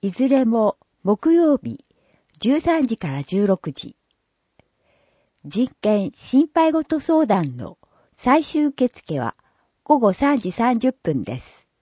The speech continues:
キューアールコード、相談のページ。申し込み、市民共同推進課。電話、六二の三一零二。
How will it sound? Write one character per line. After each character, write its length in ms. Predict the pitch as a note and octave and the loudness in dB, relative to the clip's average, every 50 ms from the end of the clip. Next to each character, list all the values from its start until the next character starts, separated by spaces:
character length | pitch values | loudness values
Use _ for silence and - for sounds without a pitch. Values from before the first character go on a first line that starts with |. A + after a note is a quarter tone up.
| _ _ _ _ _ _ _ _ _ _ _ _ _ _ _ _ _ _ _ _ _ _ _ _ _ _ _ | _ _ _ _ _ _ _ _ _ _ _ _ _ _ _ _ _ _ _ _ _ _ _ _ _ _ _
キ 160 | - - D#4 | -8 -2 2
ュ 80 | E4+ F4 | 4 6
ー 100 | E4+ E4+ | 6 6
ア 40 | E4+ | 6
ー 40 | |
ル 80 | E4 D#4+ | 4 2
コ 220 | - - D#4 D#4 | 0 0 0 0
ー 40 | B3+ | 0
ド、 240 | - - B2 - - _ _ _ _ _ _ _ _ | 0 -2 -4 -4 -6 _ _ _ _ _ _ _ _
相 220 | - - C4 C#4+ D4 | 2 4 4 4 6
談 220 | C#4+ C4+ C4+ B3 | 4 2 2 2
の 80 | A#3+ A#3+ | 0 -2
ペ 240 | - - A3 G#3+ G#3 | -2 -2 -2 -2 -4
ー 40 | |
ジ。 260 | - - F#3 F#3 - _ _ _ _ _ _ _ _ _ _ _ _ _ _ _ _ _ _ _ _ _ _ _ _ - | -4 -6 -10 -10 -12 _ _ _ _ _ _ _ _ _ _ _ _ _ _ _ _ _ _ _ _ _ _ _ _ -2
申 180 | F#3 G3+ B3+ D4 | 2 4 4 4
し 120 | - - | 2 -2
込 160 | - - B3 A#3 | -4 -4 -4 -2
み、 240 | G#3+ G#3+ G#3 - _ _ _ _ _ _ _ _ _ _ _ | -4 -6 -8 -10 _ _ _ _ _ _ _ _ _ _ _
市 200 | - - - A3 | -10 -4 0 2
民 240 | B3 C#4 D#4 F4 D4+ | 4 4 2 2 0
共 260 | - D4+ D4 D4+ D4 | 0 2 2 2 4
同 160 | D4 C#4+ C#4+ | 4 2 2
推 260 | C4+ - - C4+ B3+ A#3+ | 2 0 -2 -2 -2 -2
進 240 | - - A#3+ A3+ | -4 -6 -6 -6
課。 320 | - - - G#3 G3+ - - _ _ _ _ _ _ _ _ _ _ _ _ _ _ | -6 -6 -6 -6 -6 -6 -8 _ _ _ _ _ _ _ _ _ _ _ _ _ _
電 300 | - F#3 G3 F#3+ F3+ F3 | 0 2 2 2 0 -2
話、 240 | F3+ F3 E3 - - _ _ _ _ _ _ _ _ _ _ _ | -2 -4 -4 -6 -10 _ _ _ _ _ _ _ _ _ _ _
六 340 | - F#3 G#3 - - D#4 E4+ | -4 -2 -2 -2 -2 -2 -2
二 260 | E4+ F4 D#4+ D4 A3+ | -2 -2 -2 -2 -2
の 240 | D#3 B2+ A#2+ - - _ _ _ _ _ _ _ _ _ | -4 -6 -12 -14 -16 _ _ _ _ _ _ _ _ _
三 320 | - - C4+ C#4 D4+ D#4 D#4+ | -4 0 0 2 2 0 0
一 240 | C#4+ - - F3+ | -2 -4 -6 -4
零 220 | D#3+ E3+ E3 E3 E3 | -2 -2 -2 -2 -4
二。 220 | D3+ C3+ - - | -6 -10 -12 -16